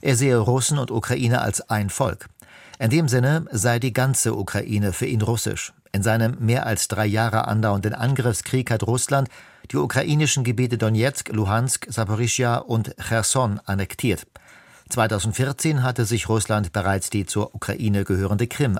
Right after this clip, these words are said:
einverleibt. Die Ukraine fordert die Rückgabe der besetzten Gebiete. Putin lehnte dies wiederholt ab und machte den Verzicht der Ukraine auf ihre Gebiete zur Bedingung für Waffenruheverhandlungen.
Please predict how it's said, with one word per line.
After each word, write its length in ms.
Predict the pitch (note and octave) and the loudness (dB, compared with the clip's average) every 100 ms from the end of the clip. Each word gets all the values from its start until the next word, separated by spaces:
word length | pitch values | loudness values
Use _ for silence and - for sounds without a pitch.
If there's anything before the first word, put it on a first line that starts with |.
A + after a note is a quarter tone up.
| - | -2
einverleibt. 680 | G2 F2 E2+ - - - - _ - - - - - - | -2 -2 -4 -6 -8 -12 -20 _ -20 -20 -20 -20 -20 -12
Die 60 | A#2+ | -8
Ukraine 540 | A2 C3 C#3+ A#2+ C3+ | -2 0 2 2 2
fordert 480 | - C3+ C3+ B2 - | 2 2 2 0 -2
die 40 | |
Rückgabe 460 | C3 D#3 C3+ A2 G2 | 0 0 2 2 2
der 120 | G2+ | 0
besetzten 480 | F#2+ F#2 G2 - G2 | 0 0 0 -2 -2
Gebiete. 420 | F#2 F#2+ G2 G2 - - - - | -2 -2 -2 -4 -4 -18 -20 -12
Putin 440 | - D3 D3 C#3+ D3 | -4 -2 2 0 2
lehnte 400 | G#2+ A2+ A2+ G2 | 2 2 2 2
dies 300 | A2 A2+ - | 0 0 0
wiederholt 460 | G2+ F#2 G#2 - | 0 0 0 0
ab 200 | A#2 B2 | -2 0
und 240 | A#2 G#2 F#2 | -2 -2 0
machte 320 | G2+ F#2 G2+ | 0 0 -2
den 140 | G2+ | -2
Verzicht 460 | - A2 - B2+ - | -2 -2 -2 -2 -2
der 100 | G#2 | -4
Ukraine 480 | F#2+ G#2+ A2 G2+ G#2 | -4 -4 -2 0 -2
auf 100 | - | -2
ihre 240 | - G2+ | -2 0
Gebiete 500 | F#2+ A2+ A#2 A#2+ G#2+ - - _ - | 0 0 0 2 0 -2 -18 _ -2
zur 200 | B2+ A#2 | 0 2
Bedingung 540 | A#2+ C#3+ C#3+ B2 G#2 | 2 2 2 2 0
für 280 | - G#2+ F#2+ | 2 2 4
Waffenruheverhandlungen. 1400 | G#2+ - A#2 G2 G#2+ G2 F#2 G#2+ F#2 F#2+ F2 F2 G2 | 2 2 0 2 2 2 0 0 0 0 -2 -4 -6